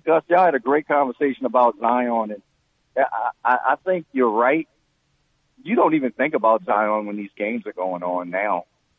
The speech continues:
The, uh, the Pelicans are playing so well, and I think their identity, as far as the identity of this team, it's gonna be defense. Uh, when you, when your rookie is your identity right now,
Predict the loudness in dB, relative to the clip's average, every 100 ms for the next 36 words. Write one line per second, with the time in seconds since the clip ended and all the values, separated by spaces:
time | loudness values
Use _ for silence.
0 | _ -2 0 4 4 4 2 -2 -4 0
1 | 0 0 -6 -6 -2 -2 -2 -2 0 2
2 | 4 4 2 -2 _ _ -4 -2 -2 -4
3 | 0 2 4 2 0 -2 0 -2 0 2
4 | 2 2 2 2 0 -2 -2 -2 -2 -2
5 | -4 -6 -6 -6 -8 -14 _ _ _ -6
6 | 0 2 2 -2 -4 -6 -6 -4 -6 -8
7 | _ _ _ _ _ _ _ _ 4 4
8 | 2 -2 _ -4 -2 -2 -2 -2 2 2
9 | 4 0 0 -4 -4 _ _ _ _ -2
10 | -2 2 4 6 4 2 0 -2 -2 0
11 | 0 -2 -4 -4 -6